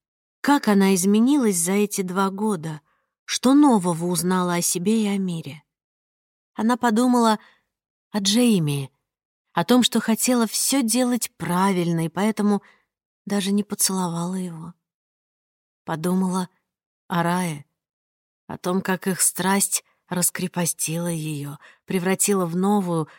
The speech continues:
более смелую версию самой себя. Она вспомнила Фина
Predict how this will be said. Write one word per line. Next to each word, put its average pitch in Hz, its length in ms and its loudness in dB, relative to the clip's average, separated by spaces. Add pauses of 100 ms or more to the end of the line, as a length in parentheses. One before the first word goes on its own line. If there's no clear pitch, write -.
(320)
более 175 320 0
смелую 196 580 2
версию 165 400 -2
самой 180 340 -2
себя. 185 460 -4 (1120)
Она 208 180 -4
вспомнила 233 540 0
Фина 185 480 -10